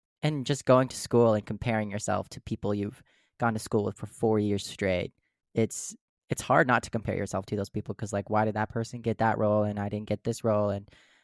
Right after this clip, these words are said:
why am I being pigeonholed into these roles? And all these things that you can be self-critical about. So there are definitely hard days as an artist to be like, "Gosh, I'm just,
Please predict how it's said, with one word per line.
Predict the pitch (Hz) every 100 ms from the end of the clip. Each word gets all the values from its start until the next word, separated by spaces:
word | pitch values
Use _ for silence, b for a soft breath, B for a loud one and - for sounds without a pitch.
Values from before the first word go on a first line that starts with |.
| b -
why | 110 110
am | 113
I | 110
being | 110 113 110 104 -
pigeonholed | - 123 120 117 117
into | 117 117 127
these | 123 147 131
roles? | 110 104 101 101
And | 104 98 101 - _ _ _ -
all | 123 127
these | 120 - - -
things | 127 120 113
that | 104
you |
can | 113 113
be | 110
self-critical | - 107 - 117 110
about. | 107 101 95
So | -
there | 113 117
are | 123 113 104 -
definitely | 120 110 101
hard | 104 101
days | 98 95 - _ _ -
as | 110 113
an | 107 -
artist | 101 101 98 - - - -
to | 113
be | 107 104 98
like, | 95 95 - _ _ _ -
"Gosh, | 139 135 - -
I'm | 120
just, | 131 -